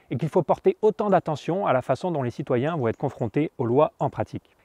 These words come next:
Et au-delà de ce problème de l'irrationalité humaine, avoir une vision lucide du comportement humain permet de ne pas créer de politique publique contre-productive. Si vous voulez lutter contre l'évasion fiscale, n'allez pas placarder des affiches sur le sujet à tous les coins de rue.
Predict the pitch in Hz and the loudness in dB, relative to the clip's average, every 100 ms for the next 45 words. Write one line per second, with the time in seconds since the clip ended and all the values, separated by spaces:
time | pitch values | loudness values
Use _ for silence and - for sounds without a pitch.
0 | - 131 156 185 143 - 147 156 123 123 | 2 4 6 4 0 0 0 2 0 0
1 | 127 123 117 110 120 107 175 165 98 _ | -2 -2 -2 0 0 0 0 -4 -8 _
2 | _ - 110 123 127 123 127 127 127 185 | _ -2 2 4 2 2 2 2 2 0
3 | 127 - 131 120 - 120 117 143 214 165 | 0 0 0 0 0 -2 0 0 0 0
4 | 127 185 147 131 120 180 - 170 180 151 | 0 0 0 0 2 0 2 2 4 2
5 | 151 147 165 139 151 185 - _ - 190 | 2 0 -2 -2 -2 -2 -6 _ -2 -2
6 | 151 - 131 110 - 95 - _ - 135 | -2 -2 -2 -2 -6 -8 -10 _ -4 2
7 | 117 120 135 143 131 180 - 196 - 113 | 4 4 4 4 4 2 4 2 2 -6
8 | - 117 117 110 113 - - 202 202 131 | -2 0 0 -2 -4 -8 -4 -4 -4 -6
9 | 110 147 170 - 196 151 139 139 175 143 | -2 2 2 2 0 0 -2 0 2 4
10 | 127 - 185 - 127 - 117 165 - 156 | 2 2 -4 0 0 0 2 2 2 -2
11 | 135 180 - 170 120 131 | 4 4 4 -2 0 -2